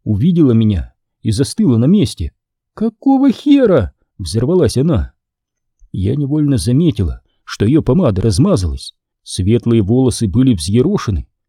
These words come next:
«Это еще что такое?» — потребовала она, махая в мою сторону туфлей на высоком каблуке. «Это твои так называемые срочные дела?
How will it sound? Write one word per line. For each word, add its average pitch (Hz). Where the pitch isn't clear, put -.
«Это 240
еще 262
что -
такое?» — 226
потребовала 110
она, 156
махая 120
в 85
мою 139
сторону 139
туфлей 165
на 113
высоком 135
каблуке. 127
«Это 214
твои 233
так -
называемые 226
срочные 226
дела? 220